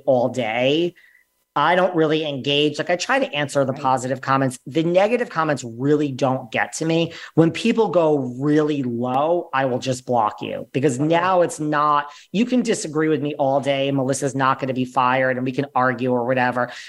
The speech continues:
Speaker 1: If, by all means, have your own opinion and don't agree with me. It's when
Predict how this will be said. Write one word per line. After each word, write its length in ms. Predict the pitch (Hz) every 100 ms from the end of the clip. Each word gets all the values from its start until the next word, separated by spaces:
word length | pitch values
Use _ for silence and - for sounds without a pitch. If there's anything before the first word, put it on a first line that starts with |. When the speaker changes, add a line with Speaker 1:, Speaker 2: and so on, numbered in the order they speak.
| - -
Speaker 1:
If, 140 | -
by 160 | - 175
all 160 | 226 208
means, 320 | 175 190 151
have 260 | 139 151
your 160 | 131 135
own 80 | 131
opinion 380 | 127 147 139 123
and 160 | 123
don't 280 | 120 143 156
agree 260 | 131 117 104
with 120 | 98
me. 200 | 117 117
It's 160 | 117
when 500 | 139 135 160 165 160